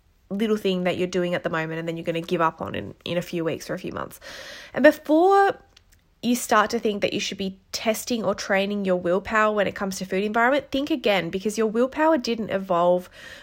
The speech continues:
with the kinds or amounts of foods we're now surrounded by in our daily lives.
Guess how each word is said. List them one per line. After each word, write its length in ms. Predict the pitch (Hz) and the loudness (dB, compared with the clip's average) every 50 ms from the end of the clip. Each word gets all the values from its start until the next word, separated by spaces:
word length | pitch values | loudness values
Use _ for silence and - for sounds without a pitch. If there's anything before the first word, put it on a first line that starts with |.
| - _ | -8 _
with 140 | - 214 190 | -4 -2 -2
the 80 | 196 | -2
kinds 520 | 185 - - - 226 226 240 240 247 240 - - | -4 -4 2 4 6 6 6 6 2 0 -2 0
or 240 | - 214 214 208 208 | 2 4 6 6 4
amounts 380 | 202 202 185 180 180 180 180 | 4 4 4 4 2 2 0
of 120 | - 190 190 | -2 -4 -6
foods 320 | - - 196 196 196 190 | -2 -2 -2 -2 0 0
we're 140 | 196 190 180 | 2 2 2
now 240 | 185 185 180 175 185 | 4 4 2 2 2
surrounded 540 | 185 - 196 180 180 175 180 180 180 180 - | 0 2 2 4 4 4 2 0 -4 -4 -2
by 200 | 175 170 170 165 | 0 0 2 0
in 140 | - - | 0 -2
our 140 | 180 165 170 | -2 -2 -2
daily 520 | 175 - 175 160 160 160 160 160 160 156 160 | -2 -2 0 0 2 0 0 -2 -4 -4 -4
lives. 640 | 160 165 180 196 185 160 - 60 - - - - | 0 4 6 6 6 6 4 0 -2 -4 -10 -12